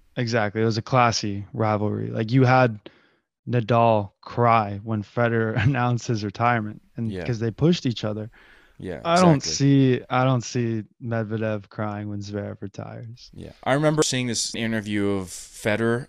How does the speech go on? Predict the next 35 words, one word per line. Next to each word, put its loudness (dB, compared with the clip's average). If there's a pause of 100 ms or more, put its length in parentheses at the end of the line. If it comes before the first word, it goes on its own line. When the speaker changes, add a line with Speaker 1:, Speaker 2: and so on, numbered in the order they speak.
(120)
Speaker 2:
and -2
they 2
asked 2
him -4
who -4
is -2
his -2
least -4
favorite -2
person -2
to -4
play, -2 (280)
and -4
he -2
was -6
like, -6 (720)
"Rafa -2
Nadal." -4 (540)
And 0
then 0
they 0
Speaker 1:
Yeah. 0
Speaker 2:
said, 2 (640)
"Who's, 2
like, 0
your 0
favorite 2
person -4
to -8
play -8
against?" -16
And -6
he -8
was -8
like, -10